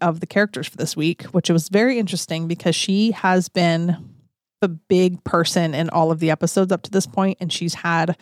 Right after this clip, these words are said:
more time than expected when the storyline's not even really about her, and that somehow th-, there is a big storyline about her. So this is one of the first times that we see her kinda step back to be more of a secondary character. And then the other big thing,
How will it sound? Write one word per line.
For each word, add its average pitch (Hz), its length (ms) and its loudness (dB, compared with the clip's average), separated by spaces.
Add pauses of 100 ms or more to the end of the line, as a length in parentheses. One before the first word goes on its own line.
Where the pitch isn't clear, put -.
(200)
more 226 180 4
time 208 240 4
than 190 100 4
expected 185 680 0
when 175 160 2
the 165 80 -4
storyline's 170 560 2
not 165 160 0
even 180 220 0
really 160 200 0
about 143 340 0
her, 254 280 4
and 170 200 -2
that 156 120 -10
somehow 165 480 0
th-, 151 160 -8 (340)
there 131 220 -2
is 160 160 -6
a 208 40 0
big 220 180 0
storyline 247 520 2
about 240 280 2
her. 262 220 2
So 202 360 2
this 214 180 2
is 294 100 -2
one 349 120 2
of 359 40 4
the 330 60 4
first - 220 0
times 220 180 2
that 185 80 0
we 196 60 0
see 208 180 0
her 214 140 0
kinda 190 220 0
step - 260 -8
back 175 220 0
to - 80 -10
be 185 100 0
more 175 180 2
of 170 80 -2
a 170 40 0
secondary 170 500 -2
character. 156 560 -2 (380)
And 202 240 4
then 202 560 4
the 180 100 0
other 175 140 0
big 180 220 0
thing, 175 380 2